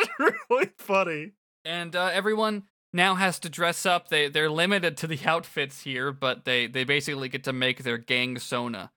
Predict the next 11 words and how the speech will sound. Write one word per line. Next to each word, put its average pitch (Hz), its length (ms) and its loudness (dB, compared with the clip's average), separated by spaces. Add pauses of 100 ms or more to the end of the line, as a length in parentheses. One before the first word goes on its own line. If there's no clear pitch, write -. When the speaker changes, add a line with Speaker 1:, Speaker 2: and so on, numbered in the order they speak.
(120)
Speaker 2:
Although 143 320 2
Luffy 185 440 -4
does 160 540 0 (320)
a 135 60 -8
first - 520 0
try 147 400 2
on 139 220 2
a 127 100 0
robot 127 540 2
outfit 120 580 0
that 117 200 -2